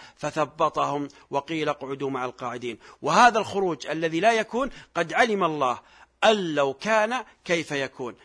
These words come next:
كما صرح به في قوله: "لو خرجوا فيكم ما زادوكم إلا خبالا ولأوضعوا خلالكم يبغونكم الفتنة".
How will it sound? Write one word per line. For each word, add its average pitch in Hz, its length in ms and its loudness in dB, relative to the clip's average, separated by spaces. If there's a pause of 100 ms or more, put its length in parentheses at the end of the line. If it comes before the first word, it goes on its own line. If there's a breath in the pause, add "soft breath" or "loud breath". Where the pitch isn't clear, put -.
(120)
كما 147 380 -4
صرح 135 520 -6
به 131 380 -8
في 131 100 -10
قوله: 175 380 -4 (240 loud breath)
"لو 135 200 -2
خرجوا 135 580 -2
فيكم 135 460 -8
ما 131 260 -6
زادوكم 131 800 -8
إلا 131 360 -8
خبالا 160 580 -2 (240 loud breath)
ولأوضعوا 135 760 -2
خلالكم 135 680 -6 (260 loud breath)
يبغونكم 127 680 -8
الفتنة". 107 400 -18